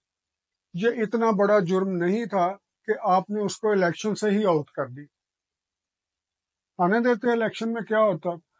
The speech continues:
देखिए ना, वो amendment होके तो उसके अंदर constitution के अगर पार्टी इलेक्शन नहीं होते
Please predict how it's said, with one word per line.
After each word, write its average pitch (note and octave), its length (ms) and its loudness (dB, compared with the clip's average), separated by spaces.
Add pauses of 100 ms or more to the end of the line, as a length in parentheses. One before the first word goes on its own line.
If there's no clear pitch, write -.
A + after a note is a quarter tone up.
(300)
देखिए G3 300 0
ना, A#3+ 120 -2 (260)
वो A3 240 0 (100)
amendment A3 500 0
होके G#3 480 0
तो G3+ 320 -2
उसके G#3 260 -4
अंदर F#3+ 280 -2
constitution G3+ 720 -8
के F3+ 180 -8 (920)
अगर F3 220 -2
पार्टी F3+ 360 2
इलेक्शन F#3+ 380 0
नहीं G#3 240 -4
होते G3 280 -4